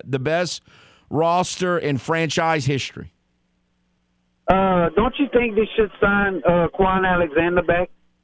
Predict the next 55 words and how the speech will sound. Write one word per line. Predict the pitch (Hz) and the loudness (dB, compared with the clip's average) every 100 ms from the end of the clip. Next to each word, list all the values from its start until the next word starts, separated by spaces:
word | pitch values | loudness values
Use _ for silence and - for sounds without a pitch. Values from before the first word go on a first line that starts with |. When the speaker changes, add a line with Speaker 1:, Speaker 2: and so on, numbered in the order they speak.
| - | -8
Speaker 2:
That's | 165 190 | -2 0
what | 143 | 2
I | 185 | 2
would, | 156 120 - | 0 -2 2
I | |
Speaker 1:
Oh, | 160 | 4
Speaker 2:
mean | 165 156 | 6 6
Speaker 1:
I | 156 165 | 4 2
would, | 165 | 0
I | 147 143 | 0 0
would | 156 160 | 0 0
love | 139 151 156 | 0 2 0
for | 151 143 | -2 -2
them | 131 117 | -2 -2
to | 120 | -4
sign | - 123 110 | -2 -2 0
Quan | 98 110 104 92 | -2 -2 -2 0
back. | 92 82 - | -2 -4 -2
Yes, | 113 95 - | -2 -2 -2
I, | 104 107 95 107 | -2 -2 -2 -2
I | |
would, | 110 107 101 | -2 -2 -2
uh, | 95 | -4
that | 95 127 | -2 -2
would | 147 123 | 0 -2
add | 123 139 147 | 0 0 -2
to | 151 | -2
my | 143 127 | -2 -2
giddiness. | 113 127 107 90 85 139 | 0 0 0 -2 -4 -2
Yes, | 123 90 | -2 -2
I | 95 | -4
would | 110 104 | -4 -2
love | 117 127 135 123 | -2 0 -2 -4
for | 120 | -6
them | 110 107 | -6 -6
to | 98 95 | -6 -8
sign | - 104 95 90 85 _ _ _ _ | -8 -6 -4 -6 -8 _ _ _ _
Quan | - 107 92 92 | -8 -6 -4 -4
back. | 85 82 76 | -4 -8 -6
Now, | 175 233 | -4 -2
look, | 233 - | -2 -2
I | 220 | -2
don't | 285 233 | 0 0
know | 190 196 | 0 0
that | 185 175 | 0 -2
it's | 160 143 | -2 -4
as | 156 127 | -4 -4
crucial | - 233 226 - 175 | -4 -4 -2 -2 -2
as | 156 | -2
maybe | 143 160 151 | -2 -4 -4
some | 127 - 170 | -4 -4 -2
of | 185 175 | -2 -4
us | 156 | -4
are | 170 160 143 - - | -2 -2 -4 -10 -20
thinking, | - 185 170 180 170 | -8 -6 -4 -2 -4